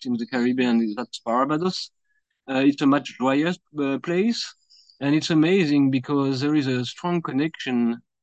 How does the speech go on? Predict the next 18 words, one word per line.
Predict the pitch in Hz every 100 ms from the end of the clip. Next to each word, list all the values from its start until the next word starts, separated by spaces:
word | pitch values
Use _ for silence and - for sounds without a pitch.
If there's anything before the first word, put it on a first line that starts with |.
| _
genetic | 196 175 139 -
connection, | - 135 139 - 117 117 113 _ _ 113
uh, | 117 110 110 - _ _ _ -
regarding | 120 120 135 139 131 123
Coletotrichum | - 113 151 147 139 123 107 104 _ _ _ _ _ -
species | - 135 127 - 110 104 110 _ _ _ _ _ _ 117
between | 185 170 147
Barbados | 127 131 147 127 123 135
and | 123 110
Gua-, | 147 -
and | 131
the | 120
drier, | 117 160 151 127 117 _ -
uh, | 120 113
places | 127 139 147 123 117
in | 113 107
Guadeloupe. | 120 123 113 104 -
So | 139 127